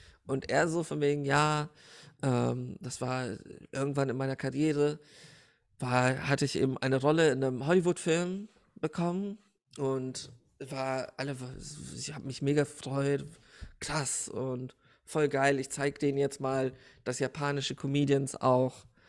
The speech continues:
in Hollywood durchstarten können und so. Und, ähm, dann hat mich mein Ma-, Agent angerufen und hat gesagt, „Ja, aber du musst halt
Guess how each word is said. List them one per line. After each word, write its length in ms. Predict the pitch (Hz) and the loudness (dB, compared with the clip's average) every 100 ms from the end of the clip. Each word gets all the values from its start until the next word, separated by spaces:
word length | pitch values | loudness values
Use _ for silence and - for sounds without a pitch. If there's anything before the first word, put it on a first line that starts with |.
| _ 135 | _ -6
in 160 | 135 | 0
Hollywood 440 | 147 160 143 143 - | 4 4 4 2 6
durchstarten 560 | 139 135 131 131 - 131 | 4 6 2 2 0 -4
können 500 | 135 131 123 123 139 _ - - _ | -2 -2 -4 -6 -10 _ -20 -20 _
und 200 | 127 127 | 0 2
so. 380 | 131 127 127 127 - | 4 6 6 4 2
Und, 460 | - 131 127 123 - | -2 -2 -4 -6 -10
ähm, 420 | 127 127 123 123 147 _ - _ | -10 -8 -10 -12 -16 _ -20 _
dann 180 | - 131 | -4 2
hat 160 | 127 120 | 2 0
mich 200 | 135 - | -4 -2
mein 160 | 135 | -2
Ma-, 140 | 135 139 | 0 -2
Agent 460 | - 143 180 180 - | -2 4 6 6 2
angerufen 540 | 160 156 147 147 147 | 0 0 0 -4 -4
und 60 | 143 | -4
hat 120 | 139 | -4
gesagt, 260 | - 131 131 | -4 -4 0
„Ja, 120 | 143 | 2
aber 180 | 107 131 | 2 2
du 80 | 139 | 0
musst 180 | 139 - | 0 2
halt 280 | 139 135 | 2 0